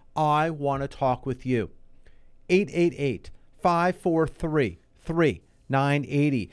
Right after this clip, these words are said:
If you've done nothing in the last two years, I definitely need to speak with you and find out what it is you have. We're getting calls from individuals who still have rates with a four as the front number.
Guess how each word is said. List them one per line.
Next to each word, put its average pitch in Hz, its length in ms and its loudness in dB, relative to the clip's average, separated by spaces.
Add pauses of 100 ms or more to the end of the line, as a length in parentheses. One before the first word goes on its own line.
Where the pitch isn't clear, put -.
(120)
If 196 140 0
you've 254 160 0
done 262 380 4
nothing 320 420 -2
in 277 60 -2
the 208 100 2
last 147 380 0
two 156 100 -2
years, 143 420 0
I 165 120 -2
definitely 254 560 0
need 139 180 -2
to 135 80 -4
speak 135 320 -6
with 147 140 -8
you 226 100 -4
and 247 80 -6
find 226 240 -2
out 233 160 2
what 175 160 0
it 165 140 -2
is 170 160 -2
you 226 140 -2
have. 277 520 -6 (640)
We're 277 200 -2
getting 233 260 2
calls 185 400 -2
from 175 100 -6
individuals 165 540 -4
who 160 80 -10
still 185 240 -6
have 175 240 -6
rates 147 320 -4
with 156 100 -4
a 139 80 0
four 156 460 0
as 107 140 -4
the 123 80 -8
front 131 280 -4
number. 127 320 -6